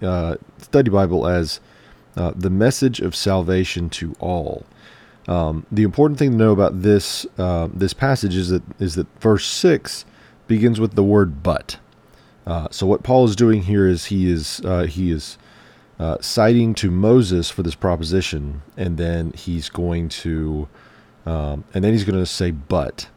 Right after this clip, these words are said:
and, um, and, and, and give the other side of the, of the coin. Um, so what,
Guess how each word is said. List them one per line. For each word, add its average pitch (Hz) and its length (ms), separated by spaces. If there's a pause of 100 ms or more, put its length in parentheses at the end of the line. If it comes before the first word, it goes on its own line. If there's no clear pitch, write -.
(120)
and, 78 440 (100)
um, 78 500 (160)
and, 76 320
and, 80 200
and 78 200
give 80 140
the 80 120
other 85 160
side 85 300
of 76 80
the, 73 160 (160)
of 82 100
the - 80
coin. 85 360 (580)
Um, 85 460
so 90 220
what, 113 320